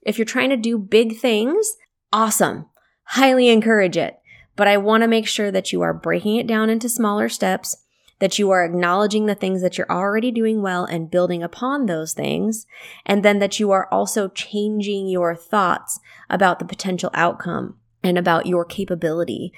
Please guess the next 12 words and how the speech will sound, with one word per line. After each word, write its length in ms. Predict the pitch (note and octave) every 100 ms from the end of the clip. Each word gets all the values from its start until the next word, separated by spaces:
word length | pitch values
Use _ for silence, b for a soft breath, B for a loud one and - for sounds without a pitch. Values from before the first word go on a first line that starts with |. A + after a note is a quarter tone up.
| B B -
and 180 | G3
about 340 | F#3 F3+ E3 E3
whether 320 | F#3 F3+ E3+
or 60 | F3
not 260 | E3+ E3
you're 120 | E3+
gonna 180 | F3 E3+
be 140 | E3+ E3
successful. 680 | E3 - F3 D#3+ - C3+
Your 340 | D#3 D#3+ E3 E3+
thoughts 540 | - E3+ D#3 - -
really, 640 | F3+ E3+ F3 F3 F#3+ G3+